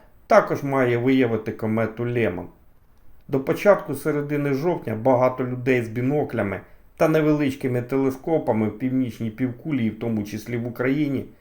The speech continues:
безсумнівно спробують спостерігати шлях комети Лемон на нічному небі.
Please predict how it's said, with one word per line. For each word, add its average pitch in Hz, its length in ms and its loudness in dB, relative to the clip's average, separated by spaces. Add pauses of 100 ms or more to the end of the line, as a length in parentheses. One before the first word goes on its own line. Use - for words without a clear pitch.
(240)
безсумнівно 185 800 2
спробують 147 540 2
спостерігати 120 720 0
шлях 113 360 0
комети 110 500 -2
Лемон 120 360 0
на 104 80 -2
нічному 107 500 -4
небі. 107 400 -2